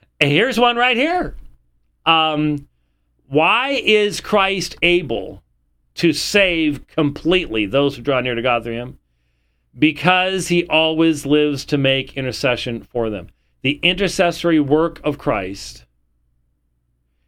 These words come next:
is able to save completely. So who does he intercede for? Does he intercede for all people?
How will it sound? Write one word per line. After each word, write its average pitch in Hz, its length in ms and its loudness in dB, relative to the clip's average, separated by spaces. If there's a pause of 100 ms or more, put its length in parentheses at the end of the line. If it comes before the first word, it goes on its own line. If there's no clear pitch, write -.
(120)
is 156 360 2
able 170 320 2
to 165 120 2
save 135 380 0
completely. 143 720 -6 (1160)
So 165 320 2
who 196 420 0
does 160 360 0
he 160 180 4
intercede 139 880 0
for? - 480 -6 (1900)
Does 147 180 2
he 147 100 6
intercede 156 480 0
for - 120 -2
all 123 200 0
people? 117 480 -4